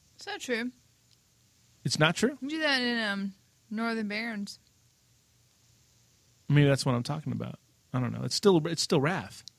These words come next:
Speaker 1: No, it's Cata.
Speaker 2: Is it Cata? Oh, yeah, you're right. When you're doing the bombing, you're right. You're right. You're right. But I mean, I don't know. There, there are just times that, that I feel that, that, you know, like I said, we're being product testers. Um, but back to lore,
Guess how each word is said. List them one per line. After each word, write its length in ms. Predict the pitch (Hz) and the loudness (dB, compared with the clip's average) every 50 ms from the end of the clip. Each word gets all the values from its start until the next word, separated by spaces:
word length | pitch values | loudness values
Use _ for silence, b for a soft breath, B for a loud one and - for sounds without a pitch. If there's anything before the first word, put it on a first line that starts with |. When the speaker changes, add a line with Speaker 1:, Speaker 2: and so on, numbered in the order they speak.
| _ _ - | _ _ -6
Speaker 1:
No, 200 | 220 226 214 190 | -2 -2 -2 -2
it's 140 | 190 185 - | -2 -6 -8
Cata. 380 | - 208 180 170 165 170 180 175 _ _ _ | -8 -6 -6 -4 -4 -6 -8 -12 _ _ _
Speaker 2:
Is 160 | 156 143 139 | 2 2 4
it 60 | 165 | 2
Cata? 300 | 151 170 170 180 202 190 - _ _ _ _ - _ _ _ _ | 0 0 0 0 -2 -4 -6 _ _ _ _ -20 _ _ _ _
Oh, 120 | 180 170 175 | 4 4 6
yeah, 140 | 175 170 160 | 6 2 2
you're 120 | 156 143 | 4 4
right. 240 | 139 127 123 127 123 | 4 4 4 2 2
When 140 | 127 139 135 | 2 4 4
you're 80 | 131 | 4
doing 120 | 127 131 127 | 2 2 0
the 60 | 120 | 0
bombing, 360 | 117 120 120 123 120 113 113 | 0 -2 -2 -2 -4 -2 -4
you're 100 | 120 131 | -2 -2
right. 160 | 135 120 123 | -2 -4 -6
You're 120 | 131 143 151 | -8 -8 -8
right. 100 | 139 139 | -8 -6
You're 100 | 143 139 | -6 -8
right. 100 | 131 - B B B B B B B | -8 -10 B B B B B B B
But 140 | - 160 160 - | 0 0 2 4
I 40 | 165 | 4
mean, 320 | 165 165 160 156 147 127 - _ _ _ _ _ _ _ _ _ _ _ _ _ - - | 4 4 4 2 0 -2 -6 _ _ _ _ _ _ _ _ _ _ _ _ _ -8 -2
I 60 | - 190 | 0 2
don't 100 | 185 151 | 2 4
know. 60 | 139 | 6
There, 140 | 147 156 160 | 6 4 4
there 160 | 139 143 156 | 6 4 2
are 40 | 156 | 2
just 200 | 156 160 - - | 2 -2 -2 0
times 340 | - 175 170 170 160 - | 0 2 4 4 4 4
that, 220 | - 143 127 135 131 | 4 2 2 2 0
that 100 | 131 135 | 2 2
I 80 | 147 | 2
feel 280 | 143 - - 147 147 139 | 0 2 4 4 6 6
that, 240 | 131 127 120 123 - - | 4 2 2 0 -4 -6
that, 380 | 135 120 127 123 117 117 117 - _ b b b b b b b b b b b b _ _ _ _ _ _ - | -4 0 0 2 2 0 -4 -6 _ b b b b b b b b b b b b _ _ _ _ _ _ -8
you 160 | 135 131 135 | -2 0 0
know, 40 | 127 | 0
like 100 | 120 120 | 0 -2
I 40 | 120 | -4
said, 200 | - - 127 117 | -2 -2 -2 -2
we're 100 | 123 117 | -2 -2
being 220 | 120 127 123 117 | 0 0 -2 -2
product 340 | 110 - 117 117 117 110 - | -2 -2 -2 -2 -2 -4 -4
testers. 480 | - 117 110 - - 117 110 104 - - b b b b b b b - | -6 -6 -8 -6 -8 -8 -10 -10 -12 -16 b b b b b b b 2
Um, 340 | 170 170 170 165 160 147 - _ _ - | 4 6 6 6 4 0 -4 _ _ 2
but 160 | 143 160 139 | 2 2 4
back 220 | 170 180 220 214 - | 4 2 2 0 0
to 100 | - 139 | 0 0
lore, 480 | 131 139 156 170 147 120 113 113 113 | 2 2 2 2 2 2 0 -4 -6